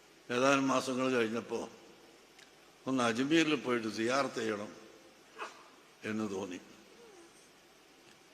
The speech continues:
അങ്ങനെ ഞാനും എൻ്റെ ഒരു പഴയ സുഹൃത്ത് കെ എം മുഹമ്മദ് വാ-, മാത്തോട്ടം രണ്ടാളും ബോംബെയിലേക്ക് പുറപ്പെട്ടു. ബോംബെയിൽ നിന്ന് അങ്ങോട്ട് പോകാൻ പൈസ ഇല്ല,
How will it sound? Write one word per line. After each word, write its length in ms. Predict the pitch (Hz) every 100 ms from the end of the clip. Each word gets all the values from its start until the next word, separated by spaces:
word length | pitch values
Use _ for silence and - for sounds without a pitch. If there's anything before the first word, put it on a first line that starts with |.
| -
അങ്ങനെ 200 | 113 123 127
ഞാനും 300 | 110 123 131 131 - - - - - - - -
എൻ്റെ 120 | 120 127
ഒരു 80 | 123
പഴയ 180 | 131 135
സുഹൃത്ത് 320 | 143 131 113 127 117
കെ 80 | 135
എം 80 | 139
മുഹമ്മദ് 360 | 127 123 117 117
വാ-, 220 | 113 113 - - - -
മാത്തോട്ടം 500 | 98 110 117 107 101 - - - - - - - -
രണ്ടാളും 460 | 113 117 113 113 127 - - - - - - - - - - - - - - - - 113
ബോംബെയിലേക്ക് 680 | 110 127 156 156 175 127 131
പുറപ്പെട്ടു. 400 | 107 101 110 98 95
ബോംബെയിൽ 340 | 92 107 123 131
നിന്ന് 100 | 127
അങ്ങോട്ട് 280 | 120 127 123
പോകാൻ 220 | 123 113
പൈസ 200 | 110 104 110
ഇല്ല, 100 | 98